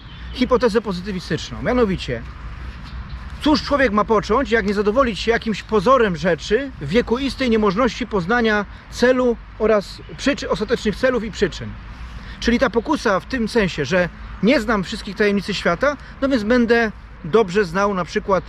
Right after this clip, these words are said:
fizykę współczesną, albo będę dobrze znał biologię i tym się zadowolę i na tym zbuduję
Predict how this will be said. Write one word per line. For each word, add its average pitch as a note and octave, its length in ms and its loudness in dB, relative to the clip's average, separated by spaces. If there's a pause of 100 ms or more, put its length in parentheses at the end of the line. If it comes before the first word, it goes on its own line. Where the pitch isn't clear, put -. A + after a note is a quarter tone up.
(180)
fizykę D#3 540 0 (460)
współczesną, D#3 680 0
albo G3 140 2
będę A#3 220 2
dobrze G#3+ 260 2
znał G3 280 0
biologię C#3+ 560 2 (400)
i A3+ 100 2
tym B3+ 180 4
się A3 100 0
zadowolę F3+ 580 4
i F#3 220 -2 (280)
na G#3 160 2
tym A3 160 0
zbuduję F#3 640 2